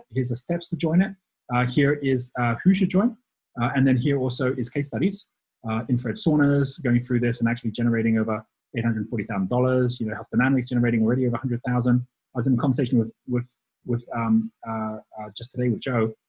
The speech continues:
and we're already tracking at over half a million dollars this year, moving up to a million dollars, just as a result of all these digital marketing strategies that we've been putting in place. Um, and so each of these, uh, steps and how they've gone through are all part of basically explaining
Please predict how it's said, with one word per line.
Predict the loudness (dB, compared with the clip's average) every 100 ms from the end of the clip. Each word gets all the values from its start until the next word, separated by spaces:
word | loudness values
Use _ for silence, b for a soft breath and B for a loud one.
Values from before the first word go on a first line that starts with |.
| -2
and | 2 2 2
we're | 2
already | 2 2 0
tracking | -2 -2 0
at |
over | 0 -2
half | -6 0
a |
million | 2 2
dollars | 0 -2
this | -4 -6
year, | -2 0 -2 _ _
moving | 0 2 0
up | 0
to | 0
a |
million | 2 2
dollars, | 2 -2 -2 -8 _ -12
just | -4 -2 -2 -4
as | -2
a | 0
result | 2 2 0
of | -2 -2
all | 0
these | 0
digital | 0 -4 0
marketing | 0 0 0 0
strategies | 0 -6 -4 -2 -4
that | -6
we've | -8
been | -8
putting | -8 -8
in | -10 -2
place. | -2 -2 _ _ _ _ -4
Um, | 2 4 2 0 -2
and | 0
so | 2
each | 2 2
of | 2
these, | 4 6 4 0 -4
uh, | -4 -4
steps | -2 -4 -4 -10 -12 _ _ -6
and | -4
how | -2 0
they've | 0 0
gone | 0
through | 0 2 4 4 0 _ _ -2
are | 0
all | 2 0
part | 0 0 0 0 -6 _ _ _
of | 0 0 2
basically | 2 2 2 0
explaining | 0 -4 0 4 4 4 2